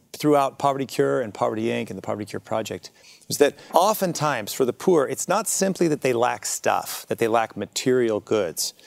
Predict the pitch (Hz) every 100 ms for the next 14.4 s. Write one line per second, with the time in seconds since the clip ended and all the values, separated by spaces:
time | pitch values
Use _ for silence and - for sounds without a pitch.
0 | - _ 131 156 135 160 165 139 117 -
1 | - - 139 180 220 123 117 113 - -
2 | 135 123 117 135 135 117 - 131 123 117
3 | 120 101 113 110 - 80 - - _ _
4 | _ - - - 123 123 143 185 170 113
5 | 104 98 - 110 - 104 - 113 101 98
6 | 92 90 - 101 87 80 - - 107 101
7 | 92 - 101 98 85 82 - - - -
8 | - 160 160 143 151 143 127 110 104 -
9 | - _ _ _ _ - - 143 - 131
10 | 110 - 131 135 131 135 127 143 123 92
11 | 95 92 - - 113 147 135 123 127 143
12 | 139 143 127 110 131 143 113 92 95 -
13 | 104 - - 131 110 - 131 123 113 -
14 | 117 104 85